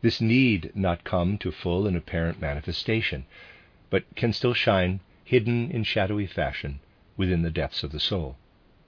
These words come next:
Nevertheless, this connection is there. How many people today still feel the need for rhyme?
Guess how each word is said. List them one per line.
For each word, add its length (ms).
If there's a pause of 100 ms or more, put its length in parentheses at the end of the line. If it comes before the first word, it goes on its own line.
(520)
Nevertheless, 580
this 180
connection 720
is 140
there. 320 (1080)
How 100
many 340 (120)
people 300
today 360 (180)
still 280
feel 260
the 120
need 280
for 160
rhyme? 440